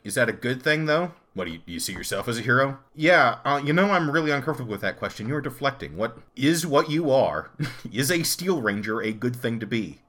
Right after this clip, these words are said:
<laughs> He, he, he, uh, he tries to, he cryptically, um, tries to justify himself, saying there's some difference of philosophy on our oaths. Feel they owe fealty to the ministry.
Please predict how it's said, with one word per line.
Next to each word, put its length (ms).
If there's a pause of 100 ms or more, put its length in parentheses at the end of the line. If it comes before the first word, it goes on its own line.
<laughs> 1400 (920)
He, 200
he, 360
he, 300
uh, 580
he 100
tries 380
to, 380 (180)
he 120
cryptically, 880
um, 640 (100)
tries 300
to 60
justify 460
himself, 560 (120)
saying 360
there's 400 (520)
some 260
difference 440
of 140
philosophy 920
on 120
our 240
oaths. 600 (320)
Feel 320
they 400 (200)
owe 200
fealty 540
to 120
the 80
ministry. 680